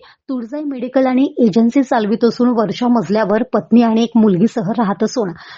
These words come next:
घटनेच्या अगोदरच्या दिवशी म्हणजेच पाच मार्च रोजी परिवारासह बाहेरगावी गेले होते. बाहेरगावावरून परत आल्यानंतर एजन्सीचे कुलूप तुटलेले दिसून आले. मेडिकलचे ड्रॉवर आणि सामान अस्ताव्यस्त पडलेले दिसून आले.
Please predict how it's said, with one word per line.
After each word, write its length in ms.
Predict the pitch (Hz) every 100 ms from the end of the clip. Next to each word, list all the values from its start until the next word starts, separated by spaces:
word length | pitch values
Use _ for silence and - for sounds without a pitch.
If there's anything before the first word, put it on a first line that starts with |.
| - -
घटनेच्या 500 | 214 - 240 - 262
अगोदरच्या 640 | - 202 220 247 240 294
दिवशी 300 | 262 247 -
म्हणजेच 520 | 262 233 214 254 - -
पाच 220 | 220 208 - -
मार्च 300 | 208 202 208
रोजी 300 | 247 247 262
परिवारासह 720 | 294 233 208 208 208 202 208 233
बाहेरगावी 680 | 185 196 170 240 247 214 277 _ 208
गेले 160 | 233 180
होते. 300 | 160 - - _ _ - - - -
बाहेरगावावरून 800 | 240 240 311 320 320 311 302 330
परत 320 | 320 233 233
आल्यानंतर 520 | 269 269 269 240 277 294 -
एजन्सीचे 560 | 220 233 240 254 -
कुलूप 280 | 269 254 240
तुटलेले 480 | - 233 165 226 247
दिसून 320 | 202 160 185
आले. 160 | 160 151 - _ _ _ -
मेडिकलचे 540 | 214 214 233 226 254
ड्रॉवर 400 | 196 226 208 233
आणि 160 | 226 226
सामान 340 | - 214 226 -
अस्ताव्यस्त 600 | 247 - 330 302 - 294
पडलेले 440 | 285 226 208 214
दिसून 320 | 190 185 175
आले. 140 | 156